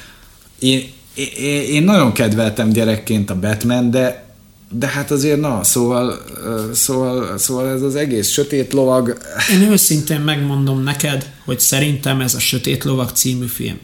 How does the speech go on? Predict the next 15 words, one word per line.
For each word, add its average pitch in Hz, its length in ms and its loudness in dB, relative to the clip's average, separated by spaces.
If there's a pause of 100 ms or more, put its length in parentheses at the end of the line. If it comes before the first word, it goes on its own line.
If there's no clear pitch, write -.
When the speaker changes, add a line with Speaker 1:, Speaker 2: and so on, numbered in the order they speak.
Speaker 2:
ez 110 220 -4
nem 117 360 -2 (180)
a - 120 -12
Batman 123 400 -4
erénye, - 420 -8 (640)
hanem 135 200 0
hogy 131 140 0
a 117 40 0
Heath 165 360 2
Ledger 135 340 -2
olyat 123 280 -4
játszik 117 440 -4
benne, - 240 -6
mint 127 240 -2
Joker. 110 440 -4